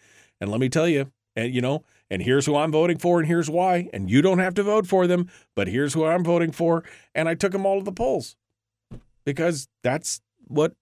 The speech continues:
you're supposed to do. Now it's on them after that. Let's, let's, let's get to it. Bring your coworker, bring your friend.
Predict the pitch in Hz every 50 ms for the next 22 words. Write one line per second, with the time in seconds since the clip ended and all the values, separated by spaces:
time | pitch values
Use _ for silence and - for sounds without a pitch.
0 | _ _ 135 151 165 156 - - 180 202 214 180 185 - 220 233 277 285 269 196
1 | 117 - - _ _ _ _ _ _ _ _ _ _ _ _ _ 135 135 131 135
2 | 139 135 170 160 151 147 143 160 220 247 233 214 214 226 226 - _ _ _ _
3 | _ - 139 196 226 233 - 254 220 190 170 175 196 240 - _ _ _ _ _
4 | _ _ _ _ _ _ _ _ _ _ _ _ _ _ _ _ _ _ _ _
5 | _ _ _ _ - 110 135 180 180 - - - - - - _ - 107 110 123
6 | 147 139 - - - - 131 135 160 - - - 160 175 196 185 - - 208 240
7 | 285 277 - - - _ _ _ _ _ _ _ _ _ _ _ _ _ _ _
8 | _ _ - 117 123 143 165 185 202 175 180 208 220 226 226 220 208 190 - 147
9 | 113 101 123 147 165 180 185 175 - 202 208 226 226 214 170 113 87